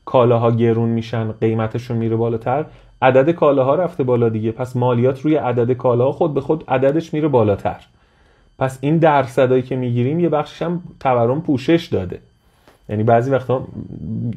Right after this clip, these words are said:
گول نخوریم از خودمون، از، اه، فرضیاتمون گول نخوریم. حالا هی من حرف تو حرف می‌شه، پیچیده می‌خوام نشه، ولی ناچارم که اینا رو بگم. بچه‌هایی که اقتصادیان خوب متوجه صحبت‌ها می‌شن.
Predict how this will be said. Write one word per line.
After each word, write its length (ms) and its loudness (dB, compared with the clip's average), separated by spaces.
گول 280 4
نخوریم 380 0
از 180 -6
خودمون، 580 0
از، 240 -6
اه، 460 -2
فرضیاتمون 1040 2
گول 260 0
نخوریم. 360 -12
حالا 280 -4
هی 160 -4
من 360 -6
حرف 240 -6
تو 140 0
حرف 200 -4
می‌شه، 200 -6
پیچیده 440 -4
می‌خوام 340 -4
نشه، 380 -2
ولی 180 4
ناچارم 520 2
که 120 -2
اینا 160 2
رو 60 2
بگم. 240 -2
بچه‌هایی 340 2
که 160 0
اقتصادیان 840 -2
خوب 280 0
متوجه 460 2
صحبت‌ها 560 -2
می‌شن. 280 -8